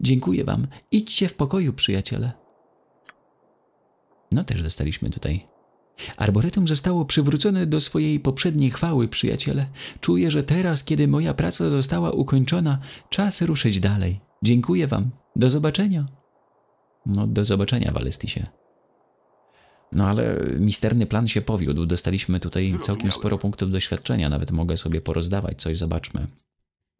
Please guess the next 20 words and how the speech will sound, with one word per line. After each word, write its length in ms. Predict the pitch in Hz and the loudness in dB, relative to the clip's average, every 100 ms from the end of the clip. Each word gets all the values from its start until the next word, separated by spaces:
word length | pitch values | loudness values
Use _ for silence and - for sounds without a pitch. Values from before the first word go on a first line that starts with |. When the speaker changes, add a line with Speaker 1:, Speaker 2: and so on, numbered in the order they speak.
| _ | _
Speaker 1:
To 100 | - | -2
będzie 240 | 92 95 92 | 0 2 0
dwunasty 800 | 110 90 87 110 - - 170 190 _ | -2 0 0 0 -2 -2 -2 -2 _
poziom? 380 | - 120 170 185 - _ _ _ _ _ - | -4 0 0 0 -4 _ _ _ _ _ -6
Tak, 280 | 131 - | -6 -6
dwunasty 460 | - 101 101 - - | -4 0 2 0 -2
poziom. 480 | 104 104 104 117 156 - _ _ _ _ _ - - - | -2 0 2 2 0 -6 _ _ _ _ _ -20 -20 0
Punkty 300 | 139 135 123 | 2 2 2
biegłości 600 | 87 90 131 143 - - | 2 2 0 0 -4 -4
dostaliśmy 720 | - - - - - - 50 | -6 -8 -8 -8 -8 -8 -8
tutaj 440 | - - - 80 - | -10 -12 -6 -4 -2
i 320 | 92 90 80 | 0 0 0
dodatkowe 440 | 82 87 - 127 - | 0 -2 -4 -6 -2
czary 240 | 107 104 | -2 -2
kapłana 480 | - - 98 117 110 | -2 -2 0 0 -2
poziomu 540 | - 92 104 107 113 | -4 -4 0 0 0
trzeciego. 880 | 104 - - - 143 175 - - 139 135 _ _ _ _ _ _ - - _ | -2 -4 -4 -2 -2 -2 -4 -8 -10 -14 _ _ _ _ _ _ -20 -20 _
Co 120 | - - | -8 -6
my 80 | - | -4
tutaj? 360 | - 104 101 | -2 -2 -2